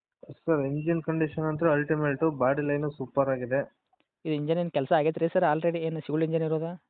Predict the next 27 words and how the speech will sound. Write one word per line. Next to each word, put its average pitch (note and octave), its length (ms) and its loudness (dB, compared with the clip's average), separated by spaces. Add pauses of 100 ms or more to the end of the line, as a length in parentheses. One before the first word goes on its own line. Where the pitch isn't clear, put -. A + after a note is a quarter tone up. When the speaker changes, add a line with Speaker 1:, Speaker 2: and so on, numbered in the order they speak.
(120)
Speaker 1:
ಇಲ್ಲ A#2+ 580 -6
ಸರ್, B2 260 -4
ಎಪ್ಪತ್ತು B2+ 360 -2
ಸಾವಿರ, C#3 140 2
ಎಂಬತ್ತು C#3 300 0
ಸಾವಿರಕ್ಕೆ C#3+ 500 -2
ಇಂಜಿನ್ D3 260 -4
ಕೆಲ್ಸಕ್ಕೆ D3 360 -4
ಬರಲ್ಲ D3 280 2
ಸರ್, C#3+ 200 -2
ಅವು C3 100 0
ನಾಲ್ಕು C#3 340 0
ಲಕ್ಷ D3+ 160 -2
ಓಡಿಸ್ಬೇಕು. D3+ 760 0 (360)
Speaker 2:
ಓಕೆ, C3+ 200 -6
ಇಲ್ಲ, B2+ 200 -8
ಆ-, A#2+ 320 -6
ಯಾಕಂದ್ರೆ D#3 520 -2
ಇವಾಗ D#3 220 -2
ನೋಡ್ರಿ D#3 460 -4 (260)
ರೋಡ್ D3 220 2
ಜಂಪ್ D#3 220 0
ಏನ್ D3+ 180 2
ಹೋಗ-, C#3 180 -2
ಹೋಗ್ತಾ C#3 220 -2
ಇರ್ತೀವಲ್ಲ, C3 380 -2 (640)
Speaker 1:
ಹೌದು. A#2+ 420 -4